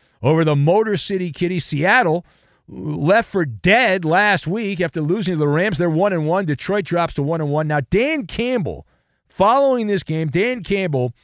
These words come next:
said, uh, that essentially this was humble pie, right? That this was humble pie, and that was the issue, right? That they, if the Lions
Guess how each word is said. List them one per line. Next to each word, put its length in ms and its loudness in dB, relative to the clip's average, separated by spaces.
said, 540 2
uh, 240 0
that 220 0
essentially 540 0
this 220 -4
was 160 -2
humble 400 0
pie, 520 -2
right? 240 2
That 100 0
this 160 -4
was 140 -4
humble 260 0
pie, 540 0
and 320 -2
that 240 2
was 160 2
the 160 0
issue, 200 -4
right? 140 -4
That 180 -2
they, 180 -2
if 240 -6
the 100 -2
Lions 800 -2